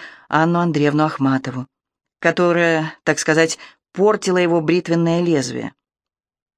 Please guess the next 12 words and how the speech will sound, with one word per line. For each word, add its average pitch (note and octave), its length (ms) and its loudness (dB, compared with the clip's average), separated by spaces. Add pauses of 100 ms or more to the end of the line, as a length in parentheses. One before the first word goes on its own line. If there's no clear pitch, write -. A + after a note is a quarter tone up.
(180)
Лев C#3+ 240 0
Гумилев — C#3 520 2 (460)
ученый, E3+ 560 0
этнограф E3+ 460 0
и D3+ 60 0
писатель, F3+ 600 0 (260)
автор A3+ 360 0
гипотезы F#3+ 760 0 (120)
пассионарных D#3+ 720 0
толчков. - 640 -6 (640)
От D#3+ 180 0
рождения, D#3 760 0